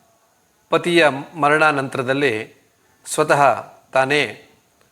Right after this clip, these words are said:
ರಾಜ್ಯದ ಚುಕ್ಕಾಣಿಯನ್ನು ಹೇಳ್ಕೊಂಡಿರ್ತಾಳೆ. ಇದೇ ಸಂದರ್ಭದಲ್ಲಿ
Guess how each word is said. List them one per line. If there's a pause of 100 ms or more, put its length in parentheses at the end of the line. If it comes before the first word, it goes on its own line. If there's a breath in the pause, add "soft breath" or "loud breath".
(120)
ರಾಜ್ಯದ
ಚುಕ್ಕಾಣಿಯನ್ನು
ಹೇಳ್ಕೊಂಡಿರ್ತಾಳೆ. (1700 soft breath)
ಇದೇ
ಸಂದರ್ಭದಲ್ಲಿ